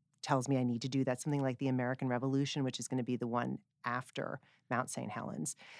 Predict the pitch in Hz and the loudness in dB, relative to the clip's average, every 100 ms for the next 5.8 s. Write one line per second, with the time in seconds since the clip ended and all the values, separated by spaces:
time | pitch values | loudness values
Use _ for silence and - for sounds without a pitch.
0 | - - - 160 262 330 330 285 208 180 | -20 -2 2 4 4 4 4 8 8 8
1 | - _ _ - - _ - 160 151 156 | 0 _ _ -20 -20 _ -6 0 4 6
2 | 175 175 - 175 220 180 156 156 156 151 | 6 4 4 4 6 4 4 2 4 6
3 | 151 147 - 151 156 156 175 156 147 185 | 4 0 -4 0 2 4 4 4 6 6
4 | 190 147 - 135 147 143 143 135 139 131 | 6 4 4 4 4 2 0 0 0 0
5 | 139 175 202 127 - - - | 2 2 2 -4 -4 -8 -6